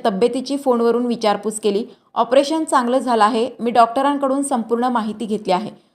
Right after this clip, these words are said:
तुम्ही कसलीही काळजी करू नका," असे आवाहन मुख्यमंत्री एकनाथ शिंदे यांनी आमदार शहाजी पाटील यांना केले.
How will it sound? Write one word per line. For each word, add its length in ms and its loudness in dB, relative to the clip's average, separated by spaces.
तुम्ही 180 -2
कसलीही 440 0
काळजी 340 2
करू 220 0
नका," 360 0
असे 200 0
आवाहन 420 4
मुख्यमंत्री 520 -4
एकनाथ 320 -2
शिंदे 340 -4
यांनी 280 0
आमदार 480 0
शहाजी 360 -4
पाटील 320 -2
यांना 260 -2
केले. 240 -8